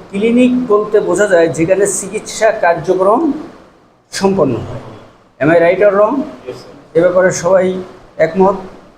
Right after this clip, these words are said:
Speaker 1: অর্থাৎ যেখানে চিকিৎসা কার্যক্রম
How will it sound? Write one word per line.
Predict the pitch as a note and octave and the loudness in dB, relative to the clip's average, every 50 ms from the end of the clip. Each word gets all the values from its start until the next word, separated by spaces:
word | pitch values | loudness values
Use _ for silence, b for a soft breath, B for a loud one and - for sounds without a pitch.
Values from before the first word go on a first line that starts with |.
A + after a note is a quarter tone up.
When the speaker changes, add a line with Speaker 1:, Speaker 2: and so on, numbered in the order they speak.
| _ _ _ - - _ _ _ _ _ _ _ _ _ _ _ _ _ _ - | _ _ _ -20 -20 _ _ _ _ _ _ _ _ _ _ _ _ _ _ -6
Speaker 1:
অর্থাৎ | C3+ - F#3+ A3 - F#3+ - - - - - - - - _ _ _ _ _ _ - | -2 0 0 0 0 -2 -6 -10 -14 -18 -20 -20 -20 -20 _ _ _ _ _ _ -6
যেখানে | B2 C3 D#3 D#3 D#3+ G3 G3+ A3 A3+ A#3+ C#4+ D#4 - - - - - - | -2 0 0 2 2 2 2 2 0 0 -2 -2 -4 -4 -6 -6 -4 -2
চিকিৎসা | - F#3+ F#3 G3 B3 B3 - - - - - - B3 B3+ B3+ B3+ B3 B3 - | -2 -2 0 -2 -2 -2 -2 -2 -2 -2 0 2 2 4 4 2 2 0 0
কার্যক্রম | G3+ F#3+ F#3+ F#3+ F#3+ F#3+ G#3 G3+ - G#3+ G#3 G#3+ A#3 B3+ C4+ | 0 0 0 0 0 0 0 2 2 2 2 4 4 2 2